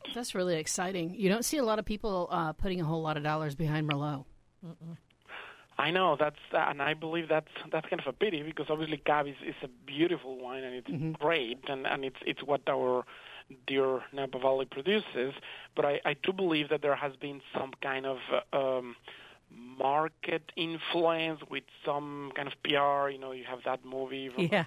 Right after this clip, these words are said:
Speaker 3: fifteen, twenty years ago, and
Speaker 1: I
Speaker 3: that
Speaker 1: don't even wanna think
Speaker 3: but
Speaker 1: about
Speaker 2: I
Speaker 1: that
Speaker 2: know.
Speaker 1: movie.
Speaker 2: Ugh.
Speaker 3: And that has, that has actually indeed influenced, I believe, what, what, uh, what, what, what, uh, growers have been doing. But when you have the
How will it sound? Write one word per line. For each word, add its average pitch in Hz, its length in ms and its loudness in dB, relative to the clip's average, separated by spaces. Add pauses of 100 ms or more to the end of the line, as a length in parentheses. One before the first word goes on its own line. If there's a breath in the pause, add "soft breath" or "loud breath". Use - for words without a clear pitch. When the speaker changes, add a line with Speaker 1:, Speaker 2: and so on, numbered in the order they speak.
(100)
Speaker 3:
fifteen, 147 300 -8
twenty 139 180 0
years 135 200 0
ago, 147 420 2
and 147 120 -2
Speaker 1:
I 156 40 4
Speaker 3:
that 156 80 4
Speaker 1:
don't 220 140 0
even 185 140 0
wanna 160 140 0
think 147 180 -2
Speaker 3:
but 143 140 0
Speaker 1:
about 185 60 -2
Speaker 2:
I - 40 -4
Speaker 1:
that - 40 -2
Speaker 2:
know. 147 160 0
Speaker 1:
movie. 135 120 -4 (180)
Speaker 2:
Ugh. 208 140 -4 (400)
Speaker 3:
And 156 200 0
that 190 260 2
has, 233 100 0 (260)
that 196 200 2
has 208 140 0
actually 190 340 2
indeed 165 320 -2 (400 loud breath)
influenced, 147 840 2
I 147 100 6
believe, 139 400 0
what, 160 260 2
what, 143 180 -2 (120)
uh, 131 320 2
what, 139 180 0
what, 139 240 -2
what, 135 200 -2 (140)
uh, 131 180 0
growers 151 580 2
have 131 160 -6
been 143 160 -12
doing. 170 380 0 (560 loud breath)
But 175 220 4 (280)
when 170 220 0
you 175 180 0
have 196 380 2 (440)
the 147 320 2